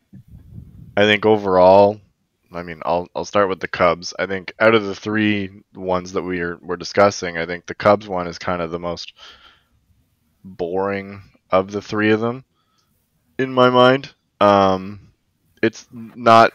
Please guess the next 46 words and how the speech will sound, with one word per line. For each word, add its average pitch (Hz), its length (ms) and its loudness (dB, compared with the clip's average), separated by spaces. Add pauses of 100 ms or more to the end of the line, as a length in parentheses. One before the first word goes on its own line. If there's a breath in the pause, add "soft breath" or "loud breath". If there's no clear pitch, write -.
in 117 120 -4
a 98 60 2
bad 98 340 8
way, 110 500 4
you 104 140 -12
know. 98 420 -2
The 101 80 -8
cap 101 400 6
is 101 140 -4
really 98 340 -2
nice. 92 360 -4
I 92 40 -2
love 90 320 0
the 92 120 -6
C 101 320 -6
with 98 160 -6 (120)
the, 87 500 -2
the 92 100 -6
red 90 240 0
star 90 280 0
from 95 160 -16
the 90 80 -12
Chicago 87 380 -4
flag 87 400 -2
in 87 120 -10
it. 87 120 -6
It 64 40 -8
looks 82 280 -10
really 82 180 -10
good. 85 380 -4 (720 loud breath)
Um, 90 560 -4 (840)
and 104 140 -6
the 98 60 -2
blue 104 260 2
on 95 160 0
blue, 98 380 -2 (120)
like, 90 260 -4 (200)
pattern 92 560 2
or 98 180 -2
the 92 140 0
color 104 340 2
palette 92 320 2
overall 90 480 -4
is 92 140 -10
really 92 180 -8
nice. 87 360 -10